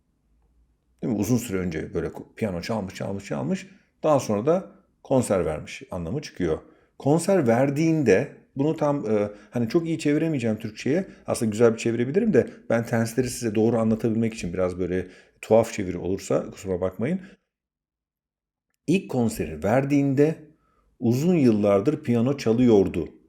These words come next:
gibi çevrilebilir. Çal-, çalmıştı gibi çevrilebilir aslında. Ee, İngilizce'de burada hani sanki past continuous gibi çevirdim ama aman yanlış anlamayın. Burada past perfect kullanmamız gerekir.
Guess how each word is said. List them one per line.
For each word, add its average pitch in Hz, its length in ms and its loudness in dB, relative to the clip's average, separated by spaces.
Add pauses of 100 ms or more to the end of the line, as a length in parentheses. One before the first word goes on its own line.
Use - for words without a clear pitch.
(140)
gibi 98 480 0
çevrilebilir. 87 760 -4 (180)
Çal-, 120 320 0
çalmıştı 123 880 0
gibi 80 180 -8
çevrilebilir 80 520 -6
aslında. 104 500 -6 (360)
Ee, 92 300 2 (840)
İngilizce'de 139 760 2 (360)
burada 120 320 0
hani 123 220 0
sanki 127 280 -4
past 117 260 -2
continuous 117 360 -2
gibi 113 140 -6
çevirdim 117 300 -2
ama 131 180 0
aman 110 220 0
yanlış 104 280 -4
anlamayın. 98 400 -4 (360)
Burada 143 240 0
past 139 260 0
perfect 104 280 2
kullanmamız 87 480 -6
gerekir. 90 400 -4